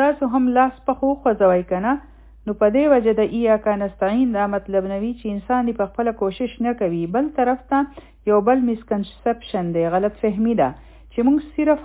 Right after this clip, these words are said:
هغه وخت غواړو یا هغه وخت الله تعالی طرف ته راځو چې کله زموږ څه په کار وي او یا څه غواړو. یعنی د هغې د الله تعالی سره داسې تعلق وي، یو ویش لیست وي چې زما دا دا په کار دي.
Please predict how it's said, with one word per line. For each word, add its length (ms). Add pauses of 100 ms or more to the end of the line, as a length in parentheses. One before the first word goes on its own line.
هغه 300
وخت 180
غواړو 440 (180)
یا 80
هغه 340
وخت 260
الله 200
تعالی 300 (120)
طرف 180
ته 160
راځو 240 (100)
چې 60 (100)
کله 160 (120)
زموږ 300
څه 160
په 60 (100)
کار 280
وي 140 (460)
او 100
یا 180
څه 240
غواړو. 340 (200)
یعنی 200
د 80 (100)
هغې 220 (100)
د 40 (100)
الله 200 (100)
تعالی 240 (100)
سره 160
داسې 340 (140)
تعلق 380
وي، 160 (600)
یو 160 (140)
ویش 180 (220)
لیست 300
وي 260 (260)
چې 160
زما 200 (120)
دا 120
دا 140 (100)
په 60 (100)
کار 340
دي. 120